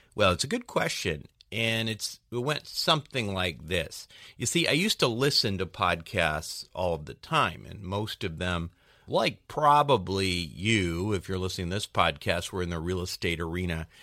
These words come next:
But after a while, you know what? I realized that, well, a few things. First of all, even if I liked a podcast, a good chunk of those shows really didn't relate to me at all. I mean, for example,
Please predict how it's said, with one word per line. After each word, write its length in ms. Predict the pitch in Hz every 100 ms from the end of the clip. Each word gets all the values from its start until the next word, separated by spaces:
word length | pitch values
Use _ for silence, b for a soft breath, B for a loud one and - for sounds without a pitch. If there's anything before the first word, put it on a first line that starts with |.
| B B
But 80 | 156
after 260 | 185 -
a 100 | 160
while, 440 | 135 175 143 123 - B B B -
you 80 | 143
know 100 | 151
what? 180 | 170 170
I 180 | 135 127
realized 840 | 127 160 202 135 98 101 127 - - - 110
that, 380 | 123 120 117 _ _ _ -
well, 220 | 123 123
a 40 | -
few 280 | - 233
things. 340 | - 95 - -
First 280 | 175 202 131
of 60 |
all, 340 | 95 92 101 - _ _ _ _ _ _ _ _ _ 147
even 240 | 180 226
if 140 | 220 170
I 120 | 123
liked 420 | 107 98 113 -
a 40 |
podcast, 880 | 107 - 107 104 98 - 65 - - - _ _ -
a 80 | 110
good 260 | 113 165
chunk 320 | - 156 147
of 60 | 151
those 180 | 135 120
shows 520 | - 120 104 104 104
really 380 | 120 220 330 277
didn't 400 | 151 139 170 -
relate 480 | 104 101 110 127 -
to 120 | 110
me 260 | 90 90 67
at 200 | 90 -
all. 380 | 110 127 85 76
I 60 |
mean, 220 | 101 107 92
for 160 | 117
example, 680 | 101 98 139 156 156 131